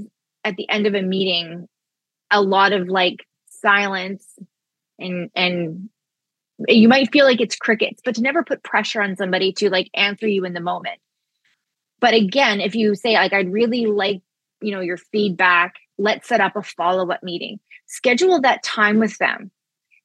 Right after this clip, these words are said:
I think you will get the most out of those people in your organization. And then we're gonna go back to the last one here, the action.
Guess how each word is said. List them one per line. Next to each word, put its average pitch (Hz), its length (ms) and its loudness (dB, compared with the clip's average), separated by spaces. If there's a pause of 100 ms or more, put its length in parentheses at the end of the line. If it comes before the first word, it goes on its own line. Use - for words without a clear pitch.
(180)
I 220 100 2
think 240 280 2
you 247 120 0
will 247 100 2
get 220 240 0
the 214 80 2
most 202 500 2
out 196 160 2
of 185 220 -4
those 180 480 -2 (160)
people 190 360 -4
in 180 80 -6
your 175 140 -6
organization. 170 920 -4 (1200)
And 190 140 0
then 202 80 2
we're 214 100 6
gonna 220 160 6
go 226 120 6
back 226 220 4
to 226 100 -4
the 214 100 2
last 180 280 2
one 196 120 -6
here, 175 400 -2 (440)
the 202 140 2
action. - 600 -4